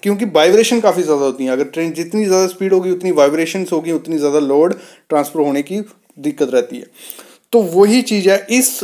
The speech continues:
जो ट्रैक को, इस ब्रिज को, इस आर्च ब्रिज को इस हिसाब से डिज़ाइन किया है कि सौ किलोमीटर per hour की हिसाब से भी अगर ट्रेन चलती है तब भी वो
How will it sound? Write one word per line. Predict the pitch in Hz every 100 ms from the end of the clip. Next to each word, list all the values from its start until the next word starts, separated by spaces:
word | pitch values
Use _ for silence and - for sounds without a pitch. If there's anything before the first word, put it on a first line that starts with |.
| -
जो | 151 170 180 175 - _ - _ _ -
ट्रैक | - 175 180 180
को, | 147 113 - 196
इस | 208 170
ब्रिज | 147 160 165
को, | - 160
इस | 175 - -
आर्च | 165 208 202
ब्रिज | 180 165 151
को | - 143 - - _ -
इस | 214
हिसाब | 226 202 185
से | 185
डिज़ाइन | 151 143 147 143 147
किया | 151 151
है | 165
कि | 190
सौ | 196 - 202 220
किलोमीटर | 214 180 175 165 180
per | 175 165 180 - -
hour | 139 147 170 180
की | 185
हिसाब | 160 151 151 160
से | 185
भी | 180
अगर | 165 156
ट्रेन | 156 151 147
चलती | 156 151 190
है | 165 123 - _ _ _ _ _ _ _ _ _ -
तब | 170 165
भी | 202
वो | 165 151 175 226